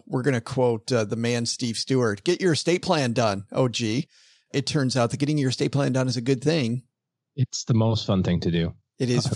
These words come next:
Speaker 1: very fun. Here to prove how
Speaker 2: that's
Speaker 1: fun it is, our engineer extraordinaire, Mister Steve Stewart. Talk about major media piece. How are you, Steve?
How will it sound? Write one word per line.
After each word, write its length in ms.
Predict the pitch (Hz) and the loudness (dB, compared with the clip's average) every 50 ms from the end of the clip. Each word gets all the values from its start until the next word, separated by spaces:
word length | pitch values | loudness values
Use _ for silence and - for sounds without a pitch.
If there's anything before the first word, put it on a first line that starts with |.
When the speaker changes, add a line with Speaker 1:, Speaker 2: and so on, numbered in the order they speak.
| - - | -6 -2
Speaker 1:
very 260 | - 139 131 151 151 | 0 2 2 2 2
fun. 220 | - - 113 98 | 2 0 0 0
Here 160 | 101 113 160 160 | 0 0 0 0
to 60 | 147 | 0
prove 320 | - - 160 156 160 139 | 0 0 0 2 2 2
how 80 | 135 143 | 2 2
Speaker 2:
that's 140 | 127 - - | 0 2 2
Speaker 1:
fun 180 | 147 139 147 | 0 2 2
it 120 | 156 123 110 | 2 0 0
is, 340 | 104 104 104 117 113 - - - - - - - - - - - | 0 -2 -2 -2 -4 -6 -8 -8 -10 -10 -8 -10 -10 -12 -8 -4
our 460 | 143 139 135 135 131 127 120 113 110 - - | -2 0 0 2 2 2 0 0 -2 -2 -2
engineer 400 | 165 170 180 165 170 165 165 151 | -2 0 0 -2 -2 0 0 0
extraordinaire, 840 | 143 - - - - 160 151 151 131 135 143 156 170 165 135 123 117 - | 0 -2 -4 -4 -2 -2 -2 -2 -2 -2 -2 0 0 2 2 0 0 -2
Mister 380 | - 139 135 131 - - 131 117 | -2 -2 -2 0 0 0 -2 -2
Steve 400 | - - - 143 135 123 117 - | -2 -4 -2 -2 -2 -2 -2 -4
Stewart. 500 | - - 143 143 131 101 90 - - - | -2 0 2 2 2 0 -2 -4 -8 -2
Talk 220 | - 151 165 - | 0 0 0 2
about 260 | 170 151 127 - - | 2 2 0 0 -2
major 540 | - 127 131 143 147 139 131 143 120 113 101 - | -4 -2 0 0 0 2 4 2 2 2 0 -2
media 400 | 123 117 127 147 170 180 139 113 | -2 -2 0 0 0 0 0 0
piece. 320 | - 107 107 98 117 - | 0 -2 -4 -4 -2 -2
How 100 | - 160 | -2 -2
are 100 | 175 175 | 0 0
you, 180 | 156 160 160 - | 0 0 0 0
Steve? 400 | - - 113 120 151 147 - | -2 -2 -2 -2 -2 -4 -6